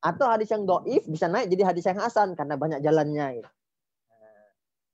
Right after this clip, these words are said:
begitu ya. Nah, ini jadi tidak ada ilal. Ilalnya hanya bisa diteliti oleh orang yang sangat pakar sekali. Dalam keilmuan hadis ini ilmu yang paling tinggi kalau kata guru kami ya.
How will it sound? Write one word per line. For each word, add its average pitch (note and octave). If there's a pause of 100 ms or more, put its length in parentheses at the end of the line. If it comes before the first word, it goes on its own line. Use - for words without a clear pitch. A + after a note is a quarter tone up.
begitu D3+
ya. G3+ (160)
Nah, A#2+
ini C#3
jadi D3 (360)
tidak C#3
ada C#3+
ilal. C#3+
Ilalnya D3
hanya D3+
bisa C#3
diteliti C#3
oleh C#3+ (480)
orang C#3
yang C#3
sangat C#3
pakar E3
sekali. A#2+ (400)
Dalam D3+
keilmuan D3+
hadis E3+
ini F3
ilmu D#3+
yang D#3
paling D#3
tinggi E3
kalau B2
kata A#2+
guru B2
kami C#3
ya. D3+